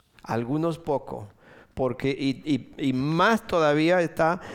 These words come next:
esto me, me imagino que todavía es más en estos tiempos que estamos viviendo.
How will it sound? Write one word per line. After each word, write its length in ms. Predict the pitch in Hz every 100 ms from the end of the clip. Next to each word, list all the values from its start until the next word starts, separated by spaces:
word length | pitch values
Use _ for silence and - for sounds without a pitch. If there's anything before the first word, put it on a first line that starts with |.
| -
esto 400 | - 156 170 175
me, 220 | 147 139 131
me 680 | 123 101 - 143 110 120
imagino 600 | 113 110 - - 165 165
que 80 | 160
todavía 420 | - 127 120 156
es 160 | 175 151
más 520 | 151 160 175 208 -
en 160 | 147 139
estos 380 | 147 147 143 -
tiempos 360 | 147 147 151
que 100 | 147
estamos 340 | 131 139 131 131
viviendo. 480 | 123 117 110 110